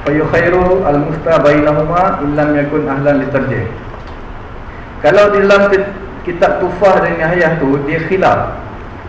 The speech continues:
Tufah kata macam ni, Nihayah kata macam ni. Tufah ni Ibn Hajar, Nihayah ni Imam Ramli,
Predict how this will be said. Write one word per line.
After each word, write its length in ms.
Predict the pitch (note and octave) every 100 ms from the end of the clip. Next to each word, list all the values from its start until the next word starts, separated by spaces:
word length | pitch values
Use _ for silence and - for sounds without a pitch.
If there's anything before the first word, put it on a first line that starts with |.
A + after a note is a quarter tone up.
| -
Tufah 320 | C#3+ C3+ C#3 B2
kata 160 | B2+
macam 300 | C#3 C#3 E3
ni, 320 | F#3 G#3 G#3 G#3 - - - - -
Nihayah 320 | D3+ C#3 C#3 C3+
kata 80 | C3+
macam 220 | C3 B2+
ni. 80 | B2
Tufah 300 | C3+ C#3+ F3
ni 60 | F3+ F3
Ibn 80 | D#3
Hajar, 320 | D#3 F3 G3+ -
Nihayah 400 | D3 D3 E3 D#3+
ni 80 | E3
Imam 80 | D3+
Ramli, 240 | D3 D3+